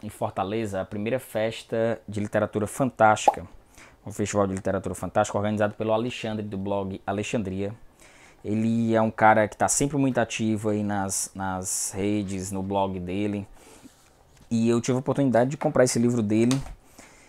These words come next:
Eu faço questão de falar dele aqui, porque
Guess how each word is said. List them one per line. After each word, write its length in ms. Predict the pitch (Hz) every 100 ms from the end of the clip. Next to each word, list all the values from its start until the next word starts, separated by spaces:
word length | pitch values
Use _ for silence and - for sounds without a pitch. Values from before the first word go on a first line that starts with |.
| -
Eu 80 | -
faço 320 | 107 131 -
questão 480 | - 185 - - 139
de 80 | 120
falar 280 | - 113 101
dele 220 | 98 95
aqui, 340 | 90 156 127 -
porque 460 | - 120 - 143 139